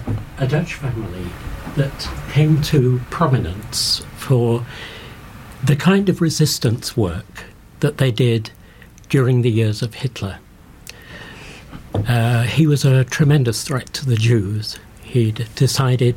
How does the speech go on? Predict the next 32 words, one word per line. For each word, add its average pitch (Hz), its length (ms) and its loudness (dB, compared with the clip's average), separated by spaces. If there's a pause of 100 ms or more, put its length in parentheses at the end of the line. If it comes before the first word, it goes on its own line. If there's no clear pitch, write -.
that 107 300 -4
he 107 240 -2
was 107 240 -2
going 123 320 4
to, 104 520 0
uh, 87 220 -4 (880)
as 135 140 2
it 151 80 0
were, 123 160 4
single 127 400 2
them 117 180 2
out, 110 460 -4 (960)
along 175 400 6
with 147 160 4
one 147 140 4
or 131 40 2
two 131 240 0
other 113 360 0
small 127 420 2
groups, 92 460 -6
but - 260 -2 (380)
predominantly 113 800 2
his 143 320 -2
target 135 720 0 (680)
for 120 360 2
eradication 127 880 0
as 110 200 -4
a 127 60 4
nation 120 640 0
were 127 220 4
the 113 160 -6
Jews. 107 560 2